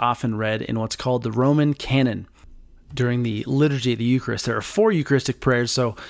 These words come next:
um, sometimes priests don't pick this first one, but in Eucharistic Prayer one, the priest asks the prayers of several saints of the early church, men and women, clergy and laity alike, and you'll hear the priest pray at one point the following, quote,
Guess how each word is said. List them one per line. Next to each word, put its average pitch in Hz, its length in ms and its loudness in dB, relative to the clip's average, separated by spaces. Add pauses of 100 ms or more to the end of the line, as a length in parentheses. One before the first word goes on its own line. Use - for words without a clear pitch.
(200)
um, 117 180 0
sometimes 156 440 2
priests 147 280 2
don't 127 380 -2
pick 147 240 0
this 120 280 -2
first - 360 0
one, 113 140 0
but 117 120 0
in 117 140 0
Eucharistic 147 640 2
Prayer 131 220 2
one, 123 460 0 (520)
the - 80 -4
priest 170 360 4
asks 139 280 -2
the 131 80 -4
prayers 127 560 -2 (320)
of 123 120 -2
several 156 320 4
saints 135 380 0
of 123 60 -6
the 120 120 -2
early 120 200 -2
church, 139 340 0
men 135 180 2
and 127 120 0
women, 127 320 0 (320)
clergy 143 460 2
and 120 140 -2
laity 120 360 0
alike, 113 440 0
and 123 100 -4
you'll 113 100 -4
hear 165 300 2
the 156 100 0
priest 123 420 -2
pray 117 360 -2
at 120 240 -4
one 151 220 4
point 120 280 -2
the 127 60 -2
following, 104 560 0 (640)
quote, 156 320 4